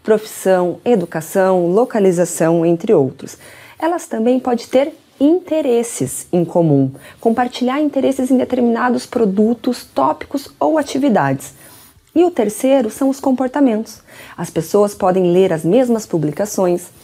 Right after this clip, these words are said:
acessar os mesmos destinos online, ter determinados hobbies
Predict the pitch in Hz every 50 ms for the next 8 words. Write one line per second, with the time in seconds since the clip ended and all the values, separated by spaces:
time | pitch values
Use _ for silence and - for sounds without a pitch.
0 | - - - 254 - - 233 - - 208 190 190 185 185 190 190 196 214 202 196
1 | 180 160 156 156 156 151 - - 160 151 143 139 139 156 160 180 180 170 160 160
2 | 160 165 165 165 - - - - _ _ - 349 330 277 311 285 - 262 240 233
3 | 226 214 202 185 190 - - - 208 180 202 233 220 226 226 -